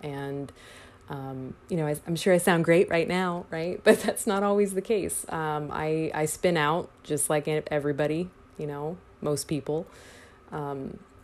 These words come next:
and, you know, she told me, "Everything's gonna work out. It's already happened. You're just catching up on the timeline." And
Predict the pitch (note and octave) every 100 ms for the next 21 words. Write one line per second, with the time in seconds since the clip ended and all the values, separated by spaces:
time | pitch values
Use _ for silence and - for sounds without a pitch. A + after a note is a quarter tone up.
0 | - D#3 D3 D3 D3 D3 D3 - - -
1 | - D#3 D3 F#3 E3+ F3 E3+ E3 E3 -
2 | - - E3 E3+ F3 F3 F3+ D#3 D3+ C#3+
3 | E3 D#3+ D3 C#3+ - D3+ D3+ D3+ D#3 C3
4 | D3 C#3+ C#3+ C#3 D3 D3 C#3 - D3 -
5 | C#3+ C3+ - - D#2+ - C3+ C3 C3 A1
6 | - D3+ - - - - - - - -
7 | - - - - - - - - - -
8 | - D#3 D3 D3+ D3 D3 C#3